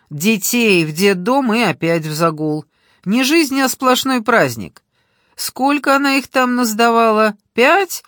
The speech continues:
или шесть?» обратилась она к мужу. «Понятия не имею», нахмурился он. «Очень жаль. Надо бы знать, кому помогаешь». В общем, отец Владимир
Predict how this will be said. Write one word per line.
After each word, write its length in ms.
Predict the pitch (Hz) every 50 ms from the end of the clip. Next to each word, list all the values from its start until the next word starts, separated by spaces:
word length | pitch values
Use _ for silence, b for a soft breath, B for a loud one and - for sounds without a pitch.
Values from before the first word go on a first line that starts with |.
| _ _ -
или 220 | 151 156 147 143
шесть?» 720 | 135 - - - 196 226 269 311 330 - - - - - _ B B B B B B
обратилась 640 | B 226 214 247 254 262 - 262 247 233 226 - -
она 200 | 226 214 220 220
к 100 | 214 -
мужу. 440 | 214 214 208 196 170 196 196 190 190 - _ _ _ _ _ _ _ _ _ _ _ _ _
«Понятия 540 | - 185 196 180 151 135 123 - - 139 131
не 200 | 127 131 131 127
имею», 380 | 123 123 123 120 117 113 113 - b b b b b b b
нахмурился 720 | 135 139 135 - - 147 139 127 127 123 117 - - 135 120
он. 240 | 110 104 107 110 _ _ _ _ _ _ _ _ _ _ _ _
«Очень 440 | - - 175 185 196 190 - 262 254
жаль. 420 | 226 226 214 196 175 175 185 185 - _ B B B B B B B
Надо 240 | 208 226 214 226
бы 100 | 202 226
знать, 340 | 226 208 226 247 233 196 -
кому 280 | - - 170 160 156 151
помогаешь». 800 | 170 170 170 170 170 175 175 170 147 120 101 92 - - - - B B B B B B B B B B B B B
В 60 | B 254
общем, 280 | 254 226 - 262 247
отец 360 | 254 240 - 247 247 208 -
Владимир 580 | 220 220 226 226 208 202 226 220 214 214 190 170